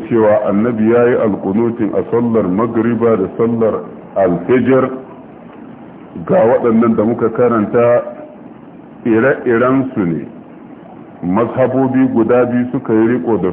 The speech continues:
su, da mazhaba ta Ash-Shafi'iyya da kuma mazhaba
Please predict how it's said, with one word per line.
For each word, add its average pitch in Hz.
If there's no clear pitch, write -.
su, 113
da 98
mazhaba 120
ta 123
Ash-Shafi'iyya 123
da 98
kuma 117
mazhaba 117